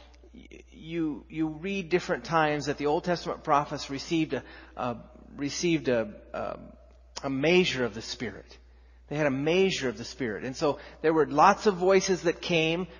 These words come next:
pointing to this one, Christ, who had a measure of the Spirit, but not the fullness, not the full measure of the Spirit. This one, John declares, has the full measure of the Spirit. This is the one that all the others were pointing to.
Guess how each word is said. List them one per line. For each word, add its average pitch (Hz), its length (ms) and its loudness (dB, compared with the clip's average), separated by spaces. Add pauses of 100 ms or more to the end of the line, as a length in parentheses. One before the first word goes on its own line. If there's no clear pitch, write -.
(120)
pointing 180 560 0
to 170 140 -4
this 180 360 2
one, 131 400 -2
Christ, 135 600 0 (340)
who 170 160 0
had 156 180 6
a 147 40 4
measure 156 580 4
of 113 80 -4
the 117 80 -8
Spirit, 104 420 -10 (920)
but 160 240 2
not 185 280 4
the 170 60 -4
fullness, 185 680 -2
not 165 160 0
the 160 60 -4
full 190 320 -2
measure 110 420 -4
of 95 100 -12
the 104 80 -12
Spirit. 98 380 -12 (140)
This 220 240 4
one, 170 220 0 (300)
John 170 320 4
declares, 147 500 2
has 139 220 -4
the 135 100 -6
full 196 580 0 (160)
measure 151 560 2
of 123 120 -2
the 131 80 -4
Spirit. 120 480 -2 (260)
This 185 300 2
is 175 160 -4
the 170 100 2
one 143 460 0 (260)
that 139 240 0
all 160 340 8
the 151 200 4
others 139 340 6
were 139 80 -4
pointing 127 520 -6
to. 127 460 -2